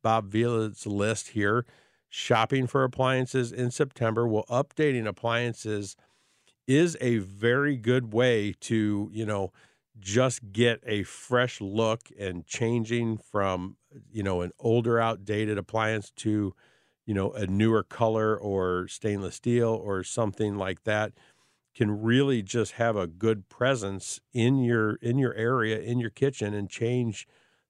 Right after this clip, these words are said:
the style of, you know, how everything looks. Faucets and sinks are the exact same way. A new faucet or a new sink, you know, get something that really stands out,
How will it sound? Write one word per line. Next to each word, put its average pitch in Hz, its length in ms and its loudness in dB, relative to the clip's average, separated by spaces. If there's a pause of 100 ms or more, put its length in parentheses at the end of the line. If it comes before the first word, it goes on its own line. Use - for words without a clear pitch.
(100)
the 104 100 -2
style 107 720 0
of, 98 400 -4
you 110 160 -6
know, 95 360 -4
how 107 300 -2
everything 110 580 -2
looks. 113 360 -2 (400)
Faucets 120 720 2
and 127 160 0
sinks - 560 0
are 110 160 -4
the 101 200 -8
exact 101 500 -4
same 107 260 0
way. 110 300 2
A 90 120 -10
new 101 240 0
faucet 120 520 0
or 98 200 -6
a 90 40 -4
new 92 200 -8
sink, 127 500 0 (680)
you 123 80 -2
know, 101 120 0 (120)
get 117 200 0
something 127 500 2
that 107 140 2
really 117 640 0 (440)
stands 101 560 -2
out, 107 360 4